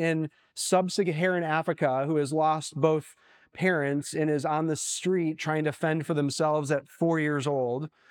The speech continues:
I'm not suffering like that, or I'm not suffering like martyrs of the faith.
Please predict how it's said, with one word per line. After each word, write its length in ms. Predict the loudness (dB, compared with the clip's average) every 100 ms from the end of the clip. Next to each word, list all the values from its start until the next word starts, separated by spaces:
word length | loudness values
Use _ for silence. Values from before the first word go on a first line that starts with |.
| -6
I'm 80 | 0
not 160 | 0 0
suffering 480 | -2 -2 0 0 0
like 220 | -2 -2
that, 260 | -2 0
or 60 | 0
I'm 60 | 0
not 160 | -2
suffering 480 | -2 -4 -2 -2 0
like 200 | 0 -2
martyrs 640 | -2 -2 0 0 0 0 -2
of 80 |
the 80 | -2
faith. 600 | -2 -2 0 -4 -8 -18